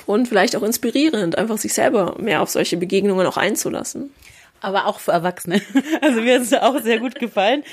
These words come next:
Speaker 2: Also lesen, lesen, lesen. Ähm, äh, ist es denn schon geplant, dass, dass es bald auch auf Englisch kommt?
Speaker 1: <laughs>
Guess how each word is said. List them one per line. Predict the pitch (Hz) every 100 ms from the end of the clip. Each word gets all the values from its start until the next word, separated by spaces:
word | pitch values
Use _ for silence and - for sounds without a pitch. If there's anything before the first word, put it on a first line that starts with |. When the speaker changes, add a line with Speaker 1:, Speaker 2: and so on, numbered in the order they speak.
| - 285 -
Speaker 2:
Also | 208 214
lesen, | 208 240 262 226
lesen, | 202 202 180
lesen. | 170 170 220 285 349 - - -
Ähm, | 220 220 226 233 233 226 -
äh, | 180 - 240
ist | 302
es |
denn | 320 262
schon | 240
geplant, | 170 170 160 196 302 -
dass, | 254 -
dass | 233 220 247
es | -
bald | 214
auch | 214 208
auf | 180
Englisch | - 208 277 -
kommt? | 349 339 _ _ _ - -
Speaker 1:
<laughs> | -